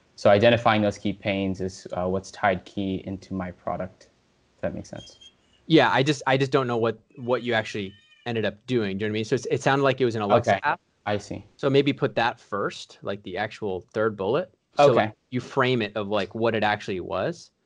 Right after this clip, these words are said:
Speaker 1: Okay.
Speaker 2: Um,
Speaker 1: Sure.
Speaker 2: so reduce caregiver pains and mental ailments among, ha-, like, ha-, is the tool, like, a, an organizational tool?
Speaker 1: Uh, it is. So it, it works with, um,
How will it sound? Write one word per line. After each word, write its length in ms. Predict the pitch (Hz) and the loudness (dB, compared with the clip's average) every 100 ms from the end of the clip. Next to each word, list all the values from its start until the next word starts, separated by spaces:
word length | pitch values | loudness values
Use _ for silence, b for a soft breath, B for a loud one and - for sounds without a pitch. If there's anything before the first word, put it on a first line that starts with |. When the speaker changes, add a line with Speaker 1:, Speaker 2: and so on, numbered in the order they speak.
| _ - | _ -2
Speaker 1:
Okay. 300 | 123 104 98 | 0 -2 -4
Speaker 2:
Um, 420 | 107 104 98 90 _ _ | 0 0 0 -6 _ _
Speaker 1:
Sure. 320 | - - 92 - _ _ _ _ _ _ _ _ - | -14 -8 -8 -10 _ _ _ _ _ _ _ _ -10
Speaker 2:
so 300 | - 135 127 | 0 2 2
reduce 480 | 131 123 117 143 151 | -2 -2 2 2 2
caregiver 460 | - 135 127 120 107 | 0 2 2 -2 -2
pains 240 | 120 113 | -4 -4
and 60 | 113 | -2
mental 240 | 110 113 | -4 -4
ailments 300 | 110 107 - _ _ - | -4 -4 -6 _ _ -4
among, 260 | 110 107 107 - | -2 -2 -4 -12
ha-, 340 | - 131 123 113 | -2 0 0 -2
like, 280 | 104 - _ _ _ _ | -4 -6 _ _ _ _
ha-, 300 | - - 160 | -16 -6 -4
is 160 | 143 123 | -2 -2
the 80 | 123 | -4
tool, 640 | - - 151 147 143 135 | -8 -2 2 6 6 6
like, 240 | 117 107 110 | 2 0 -2
a, 180 | 98 92 | -4 -4
an 120 | 101 | -6
organizational 720 | 104 110 101 95 131 208 208 | -4 -4 -4 -4 -4 -2 -2
tool? 300 | 208 240 - _ _ _ _ _ _ _ _ _ _ - b b b | 0 -4 -4 _ _ _ _ _ _ _ _ _ _ -20 b b b
Speaker 1:
Uh, 220 | 165 180 - | 2 4 4
it 180 | 175 | 4
is. 260 | 185 117 101 | 6 4 0
So 360 | - 139 127 127 | 2 6 6 4
it, 280 | 131 131 - | 0 -2 -4
it 140 | 123 | -6
works 460 | 127 139 143 - - | -2 -2 -4 -8 0
with, 340 | 127 117 - | 2 2 0
um, 460 | 120 107 101 95 | 0 0 -2 -6